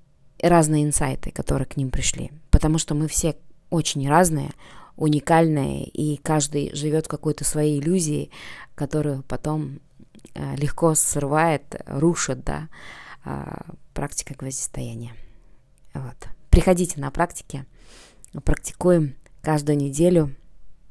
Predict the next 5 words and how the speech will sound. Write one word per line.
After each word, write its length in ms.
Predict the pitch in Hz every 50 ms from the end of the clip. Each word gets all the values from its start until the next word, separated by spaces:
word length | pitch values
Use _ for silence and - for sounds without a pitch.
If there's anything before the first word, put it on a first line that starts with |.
| - - - - - - - - - - - - - _ _ - - - - - - - - - -
А, 360 | 143 143 135 131 131 131 139 - - -
давайте 400 | 147 147 147 156 165 - - 147
быть 300 | - 160 151 - - - - -
настоящими, 840 | 160 156 151 - - 151 147 143 147 143 - - 147 143 139 135 135 - - - - - - - - - - - - -
знать. 460 | 160 147 160 160 151 147 147 - -